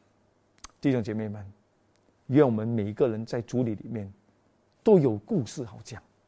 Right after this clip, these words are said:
好不好？刚才我分享的都是小事情，但是这些都是使上帝得荣耀的事。所以今天像我之前讲的，如果你有什么小故事，你有什么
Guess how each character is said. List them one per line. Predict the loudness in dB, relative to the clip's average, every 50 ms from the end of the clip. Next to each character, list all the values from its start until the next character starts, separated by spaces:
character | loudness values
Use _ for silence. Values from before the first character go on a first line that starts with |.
| _ _
好 | _ -8 -2
不 | 0 0
好？ | 0 0 -4 -10 _ _ _ _ _ _ _ _ _ _ _ _
刚 | 2 4 4
才 | 4
我 | 2 2 0
分 | 0 0 -2 -2 -2
享 | -4 -4 -6
的 | -6 -6
都 | -4 -4 -4
是 | -4 -6
小 | -10 -10 -10 -12 -12
事 | -10 -10 -10 -10
情， | -12 -14 -20 -20 -20 _ _ _ _ _ _ _ _ _ _ _ _
但 | -2 -2 -2
是 | 0 0 -2 -2 -2 -6 _
这 | -2 -2
些 | 0 0 -2 -2
都 | 0 0 0 0
是 | 2 0 0 0 -2 -6 -18 -20 _ _ _ _ _ _ _ _ _ _
使 | -4 0 0 0
上 | 0 0 -2 -2
帝 | -2 -2
得 | -2 -2 -2 0
荣 | 0 -2 -4 -6 -10
耀 | -12 -12 -14 -14
的 | -16 -18
事。 | -20 -18 -18 -20 -20 _ _ _ _ _ _ _ _ _ _ _
所 | -2 -2
以 | 0 2
今 | 2 2 2 4
天 | 4 4 4 2 -2 -10 -4
像 | 0 0 2
我 | 2 0
之 | 0 0 0 0
前 | 0 -2 -6
讲 | -6 -8 -10 -12 -12
的， | -16 -18 _ _ 4
如 | 4 4 4 6
果 | 4 4 4 4 2 -6 -18 -20 _ _
你 | 2 2
有 | 2 4
什 | 2 0 -4
么 | -4
小 | -4 -6 -6 -8 -8 -6 -6
故 | -6 -6 -6
事， | -6 -6 -8 -8 -8 -10 _ _ _ _ _ _ _ _ _ _
你 | 0 0
有 | 0
什 | 2 0
么 | 0 0 -2 -6